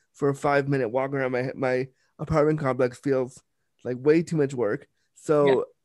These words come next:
Speaker 1: I'm, I'm trying to get a cape made that I can just drape over my body and go outside to feel like a human for a minute. But that, like, that's the sacrifices that we're making.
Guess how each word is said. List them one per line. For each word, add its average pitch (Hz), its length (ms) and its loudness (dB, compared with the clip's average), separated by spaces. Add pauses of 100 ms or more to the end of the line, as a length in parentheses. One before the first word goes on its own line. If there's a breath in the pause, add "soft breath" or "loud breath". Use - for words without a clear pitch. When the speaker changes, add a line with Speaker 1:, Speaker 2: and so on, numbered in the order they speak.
(200)
Speaker 1:
I'm, 147 460 -4
I'm 156 200 -2
trying 160 300 -4
to 156 60 -2
get 147 100 0
a 147 60 -4
cape 160 300 -4
made 135 400 -2 (340 soft breath)
that 135 100 -2
I 143 60 2
can 147 100 -4
just 147 160 -8
drape 147 220 6
over 147 200 0
my 139 160 2
body 135 300 4
and 131 160 -2
go 143 240 4
outside 143 560 0 (280)
to 160 100 -4
feel 151 260 4
like 143 140 4
a 139 60 -4
human 180 340 0
for 143 120 4
a 135 60 2
minute. 117 240 0
But 147 140 2
that, 156 220 4 (220 soft breath)
like, 165 220 -6 (280)
that's 175 340 0
the 180 140 -2
sacrifices 165 560 0
that 156 120 0
we're 139 120 -2
making. 151 520 -4